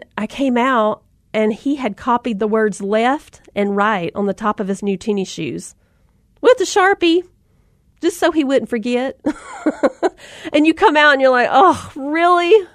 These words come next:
Really?" So this episode today, I want to challenge you, okay, to find the goodness in the hard places.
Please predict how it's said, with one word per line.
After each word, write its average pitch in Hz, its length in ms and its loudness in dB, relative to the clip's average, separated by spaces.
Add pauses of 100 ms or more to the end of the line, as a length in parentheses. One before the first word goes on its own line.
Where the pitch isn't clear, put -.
Really?" 415 720 0 (800)
So 247 500 2
this 214 380 -6
episode 262 500 -4
today, 185 520 -10 (1500)
I 190 80 -4
want 254 180 -2
to 190 60 -4
challenge 196 580 -8
you, 180 320 -10 (640)
okay, 285 460 -8 (720)
to 262 300 -2
find 269 580 -4
the 214 60 -2
goodness 247 760 -4 (480)
in 208 140 0
the 202 60 -2
hard 196 300 -4
places. - 720 -14